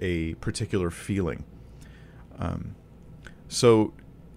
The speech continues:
let me do, a, I'll offer an, a marriage analogy that might help us here. So if, if in marriage, I thought every time I did an activity with my wife, like we go get dinner together, we go on a walk,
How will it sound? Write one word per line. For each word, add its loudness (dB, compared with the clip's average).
let 8
me 10
do, 10
a, 8
I'll 4
offer 8
an, 8
a 4
marriage 6
analogy 2
that -4
might 0
help 0
us -2
here. -8
So 6
if, 4
if 6
in 8
marriage, 6
I 10
thought 4
every 4
time 4
I 6
did 2
an 2
activity 4
with 4
my 2
wife, 4
like 0
we 4
go 4
get -2
dinner 4
together, 2
we 0
go 0
on 0
a -2
walk, 2